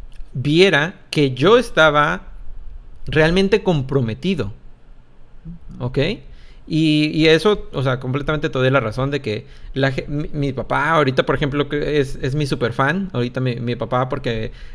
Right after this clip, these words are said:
a veces que me habla, este, y me dice,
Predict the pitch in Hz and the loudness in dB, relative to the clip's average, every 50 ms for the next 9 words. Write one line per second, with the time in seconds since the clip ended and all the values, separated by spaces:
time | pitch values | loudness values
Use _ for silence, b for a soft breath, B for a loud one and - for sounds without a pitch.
0 | b b - 135 135 147 143 156 165 151 - 170 151 135 131 127 131 135 151 151 | b b 0 4 4 6 6 4 4 2 2 2 2 4 4 4 4 6 6 6
1 | 151 151 151 151 143 135 139 127 120 117 120 - - - 117 110 110 110 - - | 6 8 8 6 6 6 4 2 -2 -4 -6 -6 -4 -2 -2 0 0 -2 -2 -2
2 | 127 123 123 120 127 135 131 139 131 127 123 117 113 113 | 0 0 0 0 0 0 2 4 4 6 6 4 2 0